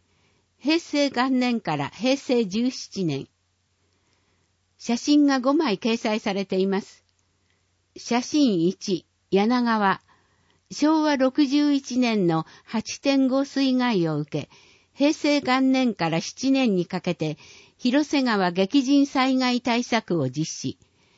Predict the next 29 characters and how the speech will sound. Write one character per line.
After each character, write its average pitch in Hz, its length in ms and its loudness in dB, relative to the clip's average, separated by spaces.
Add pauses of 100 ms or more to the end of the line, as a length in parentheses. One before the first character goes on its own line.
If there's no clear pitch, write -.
(380)
柳 247 260 4
川 285 260 2
の 214 160 2
街 202 320 0
並 233 260 2
み 208 40 2
が 190 160 0
大 262 200 0
き - 140 -18
く 233 160 -6
変 175 120 -4
わ 165 100 0
っ 175 80 -6 (140)
た。 131 140 -10 (840)
写 226 200 -2
真 254 340 2
は 208 220 -2 (180)
平 294 240 2
成 285 280 0
五 262 180 0
年 226 260 2
の 143 100 0
広 233 320 -2
瀬 269 120 -2
川 220 260 0
改 247 240 0
修 247 260 -4
工 202 260 -2
事。 117 200 -12